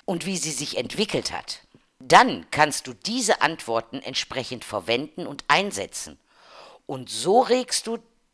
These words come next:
den anderen dann zum Nachdenken an. Merke dir etwas ganz Wichtiges. Wer zuerst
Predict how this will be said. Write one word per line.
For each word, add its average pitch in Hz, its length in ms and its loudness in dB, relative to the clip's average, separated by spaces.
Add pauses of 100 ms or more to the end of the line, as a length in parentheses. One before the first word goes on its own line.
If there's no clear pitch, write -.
(200)
den 147 260 2
anderen 202 560 4
dann 190 260 4
zum 208 240 -2
Nachdenken 202 720 2
an. - 180 -14 (360)
Merke 180 580 6
dir 220 300 0
etwas - 440 -2
ganz 170 460 6
Wichtiges. - 720 -10 (520)
Wer 117 280 2
zuerst - 920 4